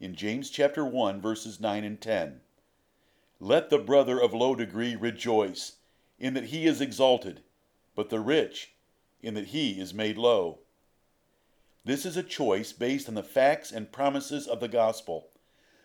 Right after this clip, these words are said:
A poor man trusting Christ is a king and priest with an eternal inheritance beyond the richest man's imagination.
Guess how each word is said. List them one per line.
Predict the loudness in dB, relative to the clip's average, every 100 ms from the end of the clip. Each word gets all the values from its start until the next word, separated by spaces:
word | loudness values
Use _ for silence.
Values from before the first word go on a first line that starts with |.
| _ _ 2
A | 2
poor | 4 4 4
man | 2 0 -2
trusting | -2 -2 -2 -4 -8 -6
Christ | 6 6 6 0 -14 -18 _ _ _
is | -8 -4
a | -6
king | -2 0 0 -2
and | -8 -8
priest | -4 -2 -4 -8 -16 _ _ -8
with | -2 0
an | 0
eternal | -2 -4 -2 0
inheritance | -2 -2 0 0 0 -6 -14 -16 -20 _ _ _ _
beyond | -4 0 0 0
the |
richest | -2 0 0 -2 -10 -10 -6
man's | -4 -4 -6 -10 -8
imagination. | -4 -2 -2 -2 -4 -4 -8 -12